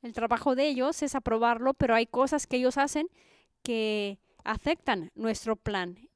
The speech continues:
Entonces, cuando hablamos con ellos, con el personal que tienen programas específicos que tal vez afectan a nuestros estudiantes,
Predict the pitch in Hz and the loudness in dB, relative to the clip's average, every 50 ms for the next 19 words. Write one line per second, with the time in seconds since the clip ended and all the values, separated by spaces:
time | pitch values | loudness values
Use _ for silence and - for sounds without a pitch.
0 | _ _ _ _ _ - 233 240 226 226 247 240 240 240 - 269 254 247 233 - | _ _ _ _ _ -8 -8 -8 -6 -4 -4 -4 -4 -2 0 0 0 0 0 -2
1 | - - - - _ _ _ _ _ _ _ _ _ _ _ _ _ _ _ _ | -8 -10 -12 -14 _ _ _ _ _ _ _ _ _ _ _ _ _ _ _ _
2 | _ _ _ _ _ _ _ _ _ _ - - - - 254 247 254 269 277 277 | _ _ _ _ _ _ _ _ _ _ -20 -14 -6 -2 -2 -2 -2 -2 -2 -2
3 | 262 269 269 269 294 - - _ - 240 226 226 226 226 226 226 220 208 196 196 | 0 -2 -2 -2 -2 -4 -6 _ -6 -4 -4 -2 -2 -2 -2 -2 0 0 -2 -2
4 | 202 - - - - - - _ _ _ _ _ _ _ _ _ _ _ - 240 | -4 -6 -10 -14 -14 -16 -18 _ _ _ _ _ _ _ _ _ _ _ -6 -6
5 | 233 220 220 - - 240 233 - - 240 226 233 233 233 247 262 - 277 - 262 | -4 -4 -6 -4 -4 -6 -4 -4 -4 -4 -4 -2 -2 -2 -4 -4 -4 -6 -4 -4
6 | 254 262 240 - 226 208 208 214 226 233 240 240 254 214 - - 208 - - 240 | -4 -4 -2 -2 -2 -2 0 0 -2 -2 -2 -4 -4 -6 -8 -8 -10 -10 -8 -8
7 | - 277 - - 277 - - 247 - - 240 240 240 277 - - 247 - - 262 | -8 -6 -2 -2 -4 -2 -4 -8 -6 -4 -4 -4 -2 -2 -2 -2 -4 -4 -4 -6
8 | 285 _ - 320 277 247 233 214 202 - 208 196 - 247 - - 214 208 196 185 | -6 _ -4 -4 -4 -4 -4 -6 -6 -6 -8 -8 -8 -10 -8 -6 -6 -6 -6 -6
9 | 185 180 - 190 185 190 - - - | -8 -8 -10 -10 -10 -10 -12 -14 -16